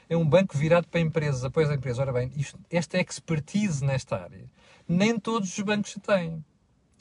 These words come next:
Nem sequer os bancos de investimento. Tem, nem sequer os bancos comerciais, muito menos.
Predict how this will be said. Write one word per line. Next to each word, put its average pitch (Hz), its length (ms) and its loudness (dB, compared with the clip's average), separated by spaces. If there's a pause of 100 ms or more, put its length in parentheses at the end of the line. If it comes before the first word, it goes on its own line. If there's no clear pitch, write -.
(220)
Nem 240 220 4
sequer 254 260 4
os 226 120 2
bancos 240 240 2
de 226 80 -8
investimento. 202 520 -8 (1600)
Tem, 190 380 6
nem 180 240 6
sequer 277 200 6
os 240 80 4
bancos 285 180 -2
comerciais, 240 400 2
muito 220 200 -6
menos. 240 360 -2